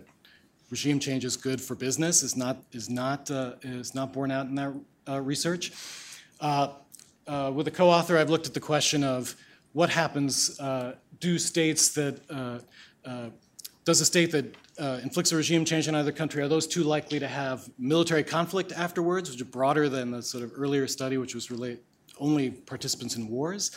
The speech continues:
Uh, and the finding there is a yes, the bulk of regime changes are associated with increased likelihood of conflict, not decreased likelihood of conflict afterwards.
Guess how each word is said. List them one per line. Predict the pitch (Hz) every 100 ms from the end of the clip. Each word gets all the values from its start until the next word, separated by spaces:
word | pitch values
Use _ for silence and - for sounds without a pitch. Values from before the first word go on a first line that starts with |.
| - - - - -
Uh, | 135 131 123
and | 120
the | 110
finding | - 160 151
there | 147 139
is | 131
a | 120
yes, | 101 110 139 175 -
the |
bulk | 123 131 135
of | 127
regime | 120 139 135
changes | 135 123 117
are | 123
associated | 117 135 131 131 120 104
with | - -
increased | 143 156 170 165
likelihood | 160 156 165 156 165
of | 160
conflict, | 160 160 156 170
not | 117 123 139
decreased | 135 147 143 165 170 - -
likelihood | 147 156 156 156
of | 147
conflict | 151 151 156
afterwards. | 160 156 156 160 160